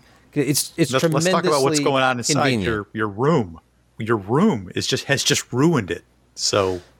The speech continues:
Speaker 2: it's all over.
Speaker 1: Yeah, that's another discussion. But yeah, I mean, I, I love it when people look down their noses at high resolution audio and say that, "Well, studies have been shown." Right. Studies have been shown you can throw away ninety percent of the audio and it still sounds okay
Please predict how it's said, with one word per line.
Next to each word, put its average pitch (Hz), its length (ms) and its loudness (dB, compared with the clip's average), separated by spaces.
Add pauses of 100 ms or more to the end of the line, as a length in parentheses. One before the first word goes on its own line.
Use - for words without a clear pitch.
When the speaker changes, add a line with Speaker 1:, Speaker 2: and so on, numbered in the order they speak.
(140)
Speaker 2:
it's 120 200 0
all 104 180 4
over. 95 220 0
Speaker 1:
Yeah, 165 160 4
that's 143 180 0
another 101 400 2
discussion. 90 460 0
But 85 80 -4
yeah, 85 200 0
I 117 60 2
mean, 143 220 4 (240)
I, 131 100 -2 (380)
I 135 100 4
love 180 240 2
it 190 100 2
when 151 140 2
people 139 460 2
look 131 180 0
down 135 180 2
their 127 120 2
noses 113 500 2
at 101 200 2
high 104 160 2
resolution 98 460 2
audio 90 540 2 (120)
and 104 120 -2
say 101 160 2
that, 90 220 2
"Well, 117 340 -2
studies 147 380 0
have 117 80 0
been 107 100 0
shown." 123 240 2 (240)
Right. 143 260 0 (140)
Studies 170 300 2
have 151 80 0
been 135 80 2
shown 151 180 4
you 127 60 2
can 123 80 0
throw 143 140 2
away 127 160 4
ninety 123 300 2
percent 120 300 2
of 101 60 2
the 104 100 4
audio 113 320 4
and 92 80 2
it - 60 -4
still 110 180 2
sounds 101 400 2
okay 90 560 0